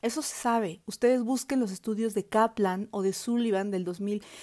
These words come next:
quince, desde el noventa y cinco, desde antes se saben este tipo de cosas. Entonces,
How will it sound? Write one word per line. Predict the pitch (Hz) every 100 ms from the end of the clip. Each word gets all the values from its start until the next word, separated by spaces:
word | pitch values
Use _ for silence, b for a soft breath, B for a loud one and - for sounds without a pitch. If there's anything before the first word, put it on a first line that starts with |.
| B -
quince, | 254 269 262 247 226 220
desde | 214 190
el | 196
noventa | 202 202 202 196
y | 208
cinco, | 277 262
desde | 208 196 208
antes | 220 262 370 349 208 170 -
se | - 202
saben | 208 214 214
este | 214 214
tipo | 214 202 214
de | 196
cosas. | 196 208 - - - _ B B B B B B
Entonces, | 220 214 220 220 214 196 -